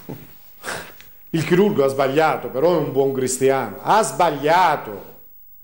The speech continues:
e va deferito agli organi professionali,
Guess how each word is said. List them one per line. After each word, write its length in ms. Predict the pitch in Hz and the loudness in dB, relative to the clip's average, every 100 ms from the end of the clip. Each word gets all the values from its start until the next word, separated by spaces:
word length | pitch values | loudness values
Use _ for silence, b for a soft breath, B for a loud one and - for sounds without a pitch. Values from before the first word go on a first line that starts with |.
| - - - - - - - - - - - - - - - | -20 -20 -20 -20 -20 -20 -20 -20 -20 -20 -20 -20 -20 -20 -10
e 140 | - 151 | -2 2
va 260 | 208 214 139 | 4 2 2
deferito 680 | 190 190 196 208 208 - 151 | 0 2 0 0 -2 -2 0
agli 240 | 151 151 | 0 2
organi 400 | 185 165 165 170 | 0 2 -2 -2
professionali, 1080 | 165 151 160 - 156 139 135 151 127 110 | -4 -4 -4 -4 -2 0 0 0 -2 -6